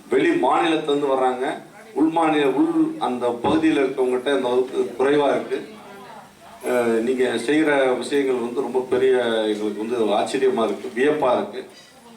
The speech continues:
எங்களது இடத்திற்கு எப்போ வருவீங்கன்னு சொல்லி அங்க இருந்து ஒரு அழைப்பு வந்துருச்சு. பத்மாவதி திருக்கோயில் திருப்பதியில இருந்தோம். நம்ம சுருட்டப்பள்ளியில செஞ்சதுக்கான செய்தித்தாளை பார்த்து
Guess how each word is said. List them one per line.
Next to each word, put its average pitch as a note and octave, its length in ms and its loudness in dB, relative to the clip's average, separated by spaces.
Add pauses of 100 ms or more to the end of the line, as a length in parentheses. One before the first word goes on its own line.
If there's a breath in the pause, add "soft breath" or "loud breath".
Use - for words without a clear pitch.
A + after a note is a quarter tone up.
(220)
எங்களது D3 480 2
இடத்திற்கு D3 520 0
எப்போ C#3 200 2
வருவீங்கன்னு C#3+ 680 2
சொல்லி C3+ 180 -4
அங்க D3 260 0
இருந்து D#3+ 240 2
ஒரு C3+ 120 2
அழைப்பு C3+ 360 0
வந்துருச்சு. A2 320 -6 (100)
பத்மாவதி B2 460 0
திருக்கோயில் A#2 640 -2 (240)
திருப்பதியில C#3 480 2
இருந்தோம். G#2+ 320 0 (840)
நம்ம - 180 0
சுருட்டப்பள்ளியில D#3+ 680 2
செஞ்சதுக்கான C3+ 720 0
செய்தித்தாளை D#3 800 2 (140)
பார்த்து C#3+ 560 0